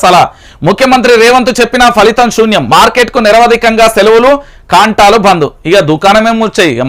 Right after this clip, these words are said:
మార్కెట్ యార్డ్ ఎందుకు ఇక మనకు? ఆహా, మార్కెట్ యార్డ్ ఎందుకు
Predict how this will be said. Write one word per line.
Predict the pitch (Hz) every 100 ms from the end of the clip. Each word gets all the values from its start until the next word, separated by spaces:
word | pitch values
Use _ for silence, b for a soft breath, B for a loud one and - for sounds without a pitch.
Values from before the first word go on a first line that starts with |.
| 139
మార్కెట్ | 156 185 185
యార్డ్ | 202 196 208
ఎందుకు | 208 214
ఇక | 226
మనకు? | 226 226 - - _ - - _ - -
ఆహా, | 147 220 180
మార్కెట్ | 165 160 208 214
యార్డ్ | 214 208
ఎందుకు | 165 151